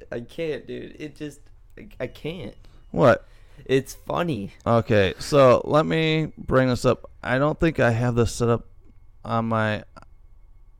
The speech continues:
Speaker 2: my thing here to show. Uh, all right, so I'm going to pop up a,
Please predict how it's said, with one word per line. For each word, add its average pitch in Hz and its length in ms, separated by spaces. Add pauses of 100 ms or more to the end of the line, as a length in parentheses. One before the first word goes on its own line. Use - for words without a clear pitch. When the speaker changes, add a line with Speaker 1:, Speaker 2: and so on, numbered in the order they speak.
(180)
Speaker 2:
my 101 440 (320)
thing 117 240
here 104 340
to 104 640 (500)
show. 113 1040 (1500)
Uh, 104 240 (960)
all 123 80
right, 113 140 (300)
so 123 380
I'm 170 320
going 170 200
to 147 140
pop 143 320
up 170 160
a, 131 300